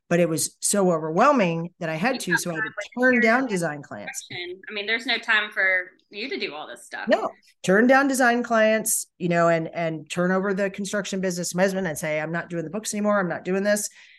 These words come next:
Speaker 1: They, "What?" Right. And I said, "You know what? I'm out. I'm out. I have to take care of me." Wasn't making any money. I do it. And I'm,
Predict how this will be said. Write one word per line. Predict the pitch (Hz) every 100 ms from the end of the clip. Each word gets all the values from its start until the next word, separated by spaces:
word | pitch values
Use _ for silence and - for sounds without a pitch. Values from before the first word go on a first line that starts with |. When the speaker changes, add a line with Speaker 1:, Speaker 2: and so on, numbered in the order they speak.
| _ _
Speaker 1:
They, | 151 175 175 165 _ -
"What?" | 165 170 254 302 _ _ _ 202
Right. | 190 208 - -
And | 165
I | 165 165
said, | 185
"You | 185
know | 202
what? | 208 233 220 - _ _ _ _ _ _ -
I'm | 185
out. | 247 - - _ _ -
I'm | 202
out. | 202 180 -
I |
have | 160 180 180
to | -
take | 190
care | 185 175
of |
me." | 165 143 - - _ -
Wasn't | 151 156 160
making | 156 160
any | 156 160
money. | 254 285 285 -
I | 151
do | 151 190
it. | 190
And | 160 156
I'm, | 175 262 240